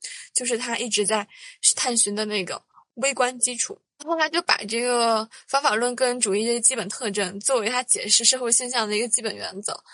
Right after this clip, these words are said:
就抛弃了那种从整体啊、宏观啊的视角去考察社会的那种惯常的方法，提倡回到个体，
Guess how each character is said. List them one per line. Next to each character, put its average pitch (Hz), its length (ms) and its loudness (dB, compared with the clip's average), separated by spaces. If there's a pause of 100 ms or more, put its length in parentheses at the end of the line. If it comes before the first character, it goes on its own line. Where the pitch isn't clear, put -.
(180)
就 277 120 4 (100)
抛 359 260 2
弃 370 180 4
了 262 120 4
那 240 180 2
种 196 240 0 (220)
从 220 380 2 (200)
整 233 160 0
体 208 240 0
啊、 196 280 4
宏 220 220 -4
观 240 160 2
啊 254 200 2
的 226 100 0
视 247 180 6
角 196 240 -2 (120)
去 - 180 0
考 - 240 -4
察 220 240 -4
社 269 180 0
会 269 120 0
的 233 100 -2
那 247 140 -2
种 185 280 -2
惯 302 160 4
常 220 220 -4
的 190 100 -6
方 208 260 -6
法， - 260 -6
提 - 120 2
倡 214 160 2 (220)
回 254 100 4
到 269 200 2
个 262 120 4
体， 185 300 2